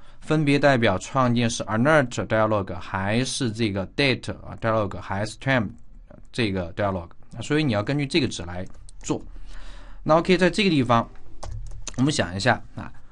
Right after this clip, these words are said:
刚刚我说的这三个 alert 啊、date 还有 temp dialog，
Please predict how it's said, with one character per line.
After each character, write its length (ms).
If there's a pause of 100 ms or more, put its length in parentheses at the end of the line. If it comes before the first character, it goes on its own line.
(200)
刚 140
刚 100
我 160
说 300
的 100
这 160
三 460
个 240 (460)
alert 560
啊、 240
date 340
还 140
有 60
temp 380
dialog， 400